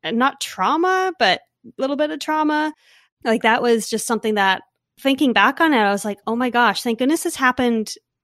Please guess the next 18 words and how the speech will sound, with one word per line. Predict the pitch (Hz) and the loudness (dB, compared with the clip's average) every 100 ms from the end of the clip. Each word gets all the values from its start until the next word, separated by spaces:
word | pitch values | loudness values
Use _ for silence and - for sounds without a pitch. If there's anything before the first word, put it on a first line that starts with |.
| _ - | _ -8
like, | 202 _ | -8 _
where | 226 220 226 | -4 2 4
I | 220 | 4
am | 208 208 | 2 0
at | 196 - - | -2 -4 -10
practice | - 208 196 - 247 233 226 | -2 0 0 -4 -8 -6 -6
right | 190 | -6
now | 196 190 175 196 330 370 | -4 -2 0 0 -2 -2
and | 220 208 | -2 -2
not | 202 226 233 | -2 -4 -4
as | 226 | -4
a | 226 190 | -4 -6
fresh | - - 202 - | -6 -2 -2 -2
out | 208 | -4
of | 190 | -4
school | - 202 190 | -8 -6 -4
new | 190 190 | -2 -4
grad." | 185 170 - - | -2 -4 -4 -8